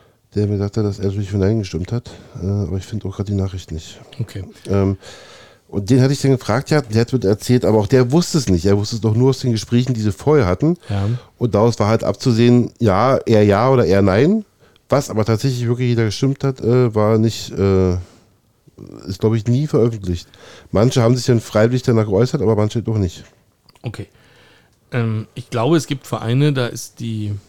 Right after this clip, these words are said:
Speaker 2: da liegt die Vermutung sehr, sehr nahe, dass dafür gestimmt wurde. Bayern, Dortmund.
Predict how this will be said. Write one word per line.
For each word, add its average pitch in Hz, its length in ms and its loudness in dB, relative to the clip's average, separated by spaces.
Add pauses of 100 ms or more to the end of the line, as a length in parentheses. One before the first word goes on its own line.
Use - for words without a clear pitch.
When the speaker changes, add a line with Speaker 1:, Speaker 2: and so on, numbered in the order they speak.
(400)
Speaker 2:
da 113 80 -6
liegt 120 240 -8
die 123 60 -8
Vermutung 117 500 -2
sehr, 104 240 -2
sehr 95 140 -6
nahe, 87 460 -4 (300)
dass - 140 -16
dafür 117 300 -8
gestimmt 143 440 -6
wurde. 185 380 -4 (1300)
Bayern, 98 400 -6
Dortmund. 113 520 -8